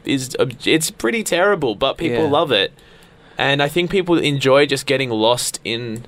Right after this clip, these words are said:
Speaker 1: the, the absurdity of the situation. Like,
Speaker 2: you don't really have to think about it.
Speaker 1: You don't.
Speaker 2: There's no, your expectations are already low,
Speaker 1: And
Speaker 2: so they, you can't be let down, really.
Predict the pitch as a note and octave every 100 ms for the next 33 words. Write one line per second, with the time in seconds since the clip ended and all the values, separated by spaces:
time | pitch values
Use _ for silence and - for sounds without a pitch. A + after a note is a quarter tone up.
0 | - - - - A#2+ A2+ B2+ B2+ A#2 A2
1 | A2 A#2 A#2+ A2 G#2 A2 C3 - A2 A#2
2 | C#3+ A2 G2 G2+ A2 - - - - C#3
3 | E3+ E3+ D#3+ C#3+ - A2+ A#2+ A#2 A#2 A2+
4 | A2+ A#2 A#2+ A#2 G2 B2 B2 C3+ B2+ B2
5 | B2 - - C#3 - B2+ A#2+ C3 A#2 A2
6 | A#2+ A#2+ A#2 A2 A2 A2 A2+ A#2+ - -
7 | C#3 C3+ A2 A#2+ A#2 A2 G#2 - - A2+
8 | A2 - A#2+ A#2+ A2 A2 A2 G#2 G#2 G#2+
9 | G#2+ A2 A2